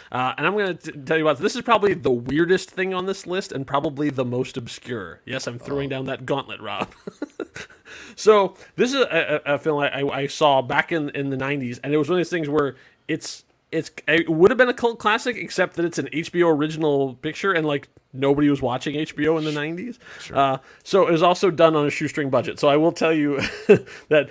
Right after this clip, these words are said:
Speaker 1: this is not the big, sumptuous Westworld style gigantic thing they had now. This was when H B O was a struggling network trying to survive.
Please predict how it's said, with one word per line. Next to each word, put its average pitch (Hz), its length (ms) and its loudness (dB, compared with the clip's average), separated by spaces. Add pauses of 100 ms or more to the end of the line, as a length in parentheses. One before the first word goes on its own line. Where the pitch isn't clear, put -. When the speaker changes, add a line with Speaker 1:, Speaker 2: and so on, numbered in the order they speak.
(140)
Speaker 1:
this 170 180 2
is 151 120 -2
not 156 300 4 (180)
the 143 120 2
big, 143 280 -2
sumptuous 156 520 2
Westworld 143 640 0
style 131 680 -4
gigantic 131 680 -6
thing 127 120 -4
they 123 60 -4
had 127 120 -6
now. 120 80 -6
This 147 200 -4
was 143 140 -2
when 135 340 -4
H 131 220 -8
B 139 80 -4
O 135 60 0
was 131 120 -2
a 131 100 -2
struggling 139 540 -4
network 123 380 -10
trying 127 380 -6
to 120 100 -10
survive. 117 460 -8